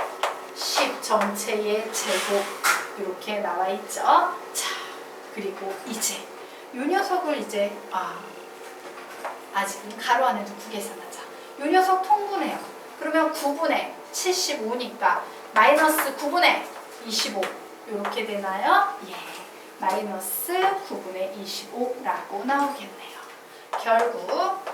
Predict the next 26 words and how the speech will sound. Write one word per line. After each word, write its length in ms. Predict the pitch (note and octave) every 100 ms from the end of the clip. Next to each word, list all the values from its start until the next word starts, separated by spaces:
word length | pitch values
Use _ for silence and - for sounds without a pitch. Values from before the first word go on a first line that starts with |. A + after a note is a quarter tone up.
| - -
마이너스 840 | F#3+ A3+ D4 D#4+ D#4 - D#4 D#4
오십 640 | - G#3 G#3 - C4 - A3+
분의 220 | A3 A3+
백십일에 1080 | G3+ F#3 - - A3 G#3 G#3 - F#3+ D4 -
M 360 | C4 D#4+ F4+ F4+
마이너스 760 | E4+ D#4+ C4 A3+ - C4+ G#3 - - - -
삼 140 | - D#4+
분의 480 | D4+ D4+ C4+ C4 C4
십의 440 | - C#4+ B3 B3
제곱에다가 840 | - A3 A3 C4+ A#3 - - - - - - C4+
요거 300 | C4+ D#4+ D#4
두 160 | -
개 160 | B3 A#3+
계산해주면 720 | A#3+ G3+ C4 C#4+ A3+ G#3 F#3+
마이너스 440 | G#3 C4+ F#4+ G4 F#4
마이너스는 560 | D4 C4 B3 A3 G#3
플러스죠. 1080 | G#3+ D4+ C#4+ C#4 - B3 A#3 A3 A3 B3 A#3+ - - -
오십 380 | B3 B3+ D#4+ F#4
분의 320 | F4 E4+ E4
백십일 580 | A#3 G3+ - C#4 C4+ C4
곱하기 680 | C4+ E4+ E4+ F4 C#4 G3+ F#3+ - - - -
구 140 | G#3+
분의 380 | G#3 G#3 G#3+ G#3+
이십오 920 | G3 F#3+ - A3 - A#3 B3 A3+ G3 F#3
하시면 640 | G#3 G3+ G3 F3+ G3+ B3+
되겠네요. 680 | D4+ D4+ C#4+ C4+ G3 -